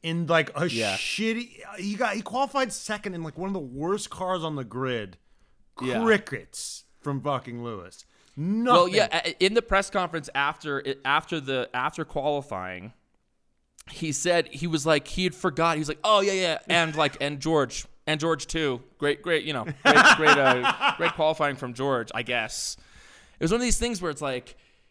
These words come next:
Speaker 2: <laughs> he does not fuck with George. He doesn't fuck with him. And
Speaker 1: Yeah.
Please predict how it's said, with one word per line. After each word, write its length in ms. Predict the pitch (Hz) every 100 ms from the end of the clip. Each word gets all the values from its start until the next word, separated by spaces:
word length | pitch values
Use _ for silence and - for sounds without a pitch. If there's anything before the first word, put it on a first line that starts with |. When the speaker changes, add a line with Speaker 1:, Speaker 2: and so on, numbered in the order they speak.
| _ _ _ - - - -
Speaker 2:
<laughs> 80 | 170 - 156 - 208 135 - - - 208 190 156 131 110
he 680 | - 165 180 214 247 254 - 139
does 240 | 156 143
not 420 | 143 123 143 196 - _ -
fuck 280 | 135 135
with 140 | 160 147
George. 600 | 165 175 120 90 - -
He 140 | 113
doesn't 440 | 113 131 147 143 156
fuck 240 | 139 127
with 100 | 123
him. 280 | 107 87 76 _ - - - _ _ _
And 760 | 131 135 131 127 123 120 117 - _ _
Speaker 1:
Yeah. 360 | 165 160 131 104